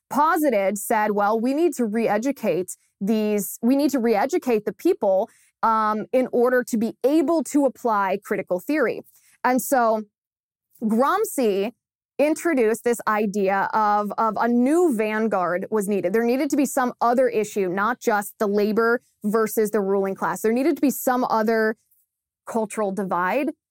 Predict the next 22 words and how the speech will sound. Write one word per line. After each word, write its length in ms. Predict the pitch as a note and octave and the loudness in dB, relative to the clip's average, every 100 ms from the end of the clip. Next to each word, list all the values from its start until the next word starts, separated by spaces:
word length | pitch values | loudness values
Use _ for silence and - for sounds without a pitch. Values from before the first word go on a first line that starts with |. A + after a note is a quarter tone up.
| - | -2
There 100 | A3 | 0
needed 280 | A3+ G#3+ G#3 | 0 -2 -4
to 60 | |
be 100 | G#3+ | -4
some 260 | - G#3 G#3 | -2 -2 0
other, 540 | G3 G3 G3 G3 C4+ - _ _ | 0 0 2 0 -2 -6 _ _
some 260 | - C4+ B3+ | -2 0 2
other 340 | B3 B3 G3 - | 2 0 -2 -6
political 520 | - G3+ F#3+ A#3+ D4+ | -4 -2 0 0 0
division. 500 | C4+ C4+ D4 C4 D#4 | 0 0 0 0 0
There 120 | C4 G#3+ | 0 0
needed 240 | D4+ F4+ | 0 0
to 60 | D4+ | 0
be 100 | C4 | 0
some 300 | - B3 B3 | 0 -2 0
other 520 | G#3 G#3 G#3+ G#3+ G#3+ _ _ - | 0 0 0 0 -2 _ _ -6
contention, 880 | C#4 B3 - - E4 - A#3+ D3+ - _ _ _ | 0 0 -2 -2 0 0 -4 -4 -10 _ _ _
one 280 | A#3 D4+ E4 | 0 2 0
side 300 | D#4+ C4+ C4 | 0 0 0
against 320 | A3+ G#3+ - | -2 -4 -6
the 140 | A3+ | -4
other, 420 | - G#3+ G3 F#3+ | -2 0 0 -2